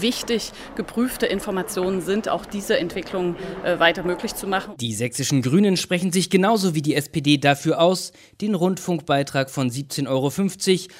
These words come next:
Speaker 2: auf achtzehn Euro sechsunddreißig zu erhöhen, so wie das die Expertenkommission kef den Bundesländern empfohlen hat.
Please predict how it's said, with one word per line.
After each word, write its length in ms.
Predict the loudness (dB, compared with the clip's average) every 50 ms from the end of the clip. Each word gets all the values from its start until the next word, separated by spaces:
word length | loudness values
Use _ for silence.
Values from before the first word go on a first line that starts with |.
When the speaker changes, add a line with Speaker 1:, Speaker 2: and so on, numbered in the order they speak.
| -20 -16 -8
Speaker 2:
auf 260 | -2 -2 -2 -2 -2 -2
achtzehn 400 | -2 -2 -2 -2 -4 -4 -2 0
Euro 200 | 0 0 0 0
sechsunddreißig 640 | -2 -2 -2 -2 -2 0 4 4 4 4 2 -2 -4
zu 140 | -2 0 2
erhöhen, 460 | 2 2 0 -2 -4 -4 -10 -16 -20 -20 -20 -20 -20 -20 -20 -12
so 240 | -8 -6 -6 -6
wie 100 | -6 -6
das 220 | -4 -4 -4 -4 -4
die 200 | -4 -4 -2 -2
Expertenkommission 1080 | -2 -4 -4 -4 0 2 2 2 2 0 -4 -2 0 0 0 0 0 0 2 0 0
kef 360 | 0 0 0 0 -2 -4 -12 _ -8 -4
den 180 | -4 -2 0
Bundesländern 640 | 0 2 2 2 0 -2 -4 -4 -4 -4 -6 -6 -6
empfohlen 640 | -4 -4 -6 -4 -2 0 2 4 4 2 2 0
hat. 340 | -2 -4 -6 -12 -20 -20